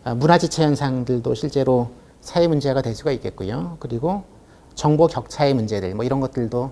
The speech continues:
어, 실제로 사회 문제로 대두가 되고 있습니다. 그래서 광기술의 등장은 우리에게 편리함만 준 것은 아니고요. 여러 가지 다른 고민할 거리들도 같이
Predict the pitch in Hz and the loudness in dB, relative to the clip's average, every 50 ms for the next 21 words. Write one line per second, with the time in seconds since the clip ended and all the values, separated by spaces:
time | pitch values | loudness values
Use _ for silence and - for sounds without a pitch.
0 | - - 151 117 107 107 104 104 101 101 104 - - - 147 - 143 131 127 127 | -10 -10 -8 -8 -8 -8 -8 -10 -12 -14 -14 -12 -8 -8 -8 -4 -4 -2 -2 -2
1 | 120 117 - - - - - - - - - - - 196 190 175 147 127 120 - | -2 -4 -10 -20 -20 -20 -20 -20 -20 -20 -10 -2 2 2 4 4 2 0 -2 -4
2 | 131 120 117 - 117 110 - - 127 135 143 139 - - - - 110 139 123 - | -4 -6 -6 -6 -6 -8 -6 -6 -6 -6 -8 -10 -14 -16 -14 -10 -6 -6 -6 -6
3 | - 107 98 92 - 117 120 120 123 127 123 113 - 127 127 123 110 - - - | -8 -12 -12 -10 -8 -8 -8 -6 -6 -6 -4 -4 -4 -4 -4 -4 -8 -14 -20 -20
4 | - - - _ _ - - - 156 160 170 160 190 180 - 185 175 180 180 185 | -20 -20 -20 _ _ -6 0 2 2 2 2 2 0 0 0 2 2 2 2 2
5 | 165 165 165 165 165 160 170 196 220 226 208 - - - - - - 143 147 147 | 0 0 2 2 2 2 2 0 -2 -2 -4 -8 -16 -20 -20 -14 -10 -6 -2 2
6 | 170 165 165 175 175 175 - - 233 247 240 240 233 220 208 202 196 190 185 175 | 2 4 4 4 2 2 0 -2 0 2 4 4 4 4 4 2 2 0 0 -2
7 | 160 - 147 143 135 143 135 139 180 185 151 113 104 98 - 110 127 170 165 120 | -2 -2 0 0 2 0 0 -2 -2 -6 -6 -6 -8 -10 -8 -8 -8 -8 -10 -12
8 | - - _ _ _ _ - - - - 123 131 139 135 127 135 - - 131 131 | -14 -20 _ _ _ _ -20 -12 -8 -4 -2 0 0 0 -2 -2 -2 -2 0 0
9 | 127 127 - - 127 131 127 123 123 - 120 113 117 110 - 110 107 101 135 165 | 0 0 0 -2 -2 0 2 0 2 2 0 -2 -2 -2 -4 -4 -4 -2 0 -2
10 | 190 185 - - - - - - - - - 113 110 - - 120 - - - - | -2 -2 -8 -18 -20 -20 -20 -20 -20 -18 -14 -14 -10 -6 -8 -8 -6 -8 -6 -4
11 | 143 160 175 151 | -4 -4 -4 -4